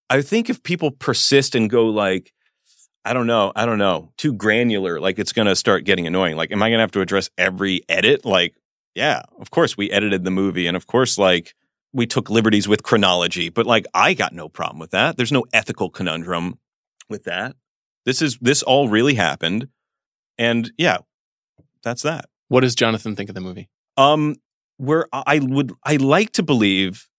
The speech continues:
Speaker 1: and he's, he's been very vocal the first time we showed him the movie, at Sundance, all the Q and A's and all the screenings we've done together,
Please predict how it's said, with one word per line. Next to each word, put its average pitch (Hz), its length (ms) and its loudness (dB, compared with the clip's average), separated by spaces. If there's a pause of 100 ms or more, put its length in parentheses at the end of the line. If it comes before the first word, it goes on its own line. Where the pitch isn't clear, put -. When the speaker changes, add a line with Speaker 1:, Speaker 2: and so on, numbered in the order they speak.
Speaker 1:
and 123 140 4
he's, 135 540 -2
he's 151 160 -2
been 131 440 0
very 156 340 2
vocal 113 680 2 (440)
the 98 80 -8
first 165 260 -2
time 151 140 2
we 151 80 0
showed 117 220 4
him 113 80 2
the 104 60 2
movie, 98 480 2 (420)
at 135 180 2
Sundance, 110 640 4
all 110 120 0
the 135 80 -4
Q 135 220 0
and 110 100 4
A's 98 320 4
and 92 300 -2
all 113 160 2
the 123 80 -4
screenings 110 340 0
we've 104 140 0
done 92 180 0
together, 85 400 -2